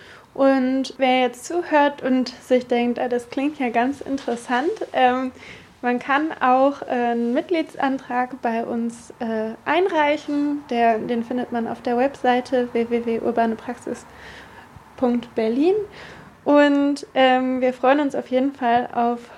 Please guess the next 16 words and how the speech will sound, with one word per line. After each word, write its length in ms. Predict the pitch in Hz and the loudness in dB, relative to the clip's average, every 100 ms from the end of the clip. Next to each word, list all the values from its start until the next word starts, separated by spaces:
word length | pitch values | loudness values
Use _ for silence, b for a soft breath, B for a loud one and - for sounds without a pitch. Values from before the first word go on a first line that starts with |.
| B | B
auch 220 | 247 240 - | -8 -8 -6
neue 360 | 254 247 247 240 | 0 2 2 0
Mitglieder 840 | 240 294 - 294 311 311 349 392 - | 0 -2 -4 -2 0 2 4 2 0
und 200 | 285 285 | -2 0
wir 100 | 277 | -2
freuen 300 | - 269 311 | 0 2 2
uns 120 | 294 | 0
auch 180 | - 269 | 0 0
auf 180 | 269 269 | -2 0
Mitglieder 760 | 294 311 311 277 262 254 262 | -2 -2 -2 0 2 0 -2
über 240 | - 277 269 | -6 -4 -4
die 80 | 254 | -4
Grenzen 460 | 247 247 254 247 | -6 -6 -6 -10
von 180 | 240 240 | -8 -6
Berlin 320 | 240 240 240 | -4 -4 -4
hinaus. 380 | 226 202 196 - | -6 -6 -8 -12